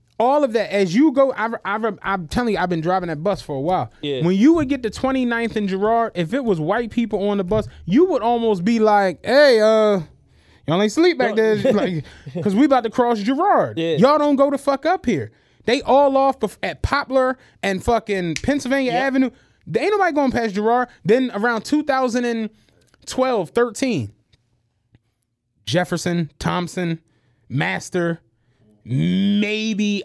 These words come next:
Speaker 1: Oxford. By the time you get to Oxford, no.
Speaker 2: Everything up to that bridge,
Speaker 1: Right.
Speaker 2: we need that.
Speaker 1: At, dog,
Speaker 2: <laughs>
Speaker 1: to the point now, white folks is on the bus at Sedgley, at Ridge,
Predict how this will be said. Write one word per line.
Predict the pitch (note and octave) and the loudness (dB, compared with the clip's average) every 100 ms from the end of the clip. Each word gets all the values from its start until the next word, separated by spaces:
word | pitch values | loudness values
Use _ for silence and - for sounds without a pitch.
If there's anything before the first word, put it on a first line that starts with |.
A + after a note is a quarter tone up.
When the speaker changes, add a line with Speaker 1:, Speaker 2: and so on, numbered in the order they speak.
| - | -6
Speaker 1:
Oxford. | F#3 A3 F3 G#3 G#3+ F#3 | -4 -4 -4 -2 0 0
By | F#3+ | -2
the | F#3+ | 0
time | C4 | -2
you | A3+ | -2
get | |
to | G#3 | -2
Oxford, | A3 A3 - F#3 | -2 -4 -4 -2
no. | F3+ G#3+ A#2+ - - | 0 0 -2 -6 -8
Speaker 2:
Everything | F#3 F3 F4 D4 B3+ | -2 -2 -4 -8 -8
up | C#4+ - | -12 -10
to | D4 | -8
that | C#4 B3 F3+ | -8 -10 -14
bridge, | B3+ C#4+ G#3+ G#3 - - _ - | -10 -6 -6 -8 -12 -20 _ -14
Speaker 1:
Right. | C#3 D#3+ B3 G#3 A2+ | -6 0 0 0 -4
Speaker 2:
we | C#4+ | -8
need | F4 F#4+ A#4 F#4 | -4 -4 -4 -8
that. | - - - | -12 -16 -8
Speaker 1:
At, | G3+ - - C3+ | -6 -6 -14 -2
dog, | A3+ C4 F3+ | 2 4 2
Speaker 2:
<laughs> | F#3+ D4 - | 0 -2 -2
Speaker 1:
to | - | 0
the | C4 | 0
point | - D4 B3+ | 0 0 0
now, | C#4 D4 | 0 0
white | C4 G#3+ C4 | 0 2 2
folks | - A3+ | 0 -2
is | G3+ | -2
on | G#3+ G#3 | -2 -2
the | |
bus | F#3 G#3+ G#3 - - | 0 0 -2 -6 -8
at | D#3 B2+ | -6 -6
Sedgley, | - F#3+ F#3 F3+ F#3 F#3+ _ - | -2 0 2 2 0 -2 _ -4
at | D#3+ D3+ | -4 -2
Ridge, | B2+ C#3+ F3+ G#3 G3+ F#3 | -2 2 4 6 4 0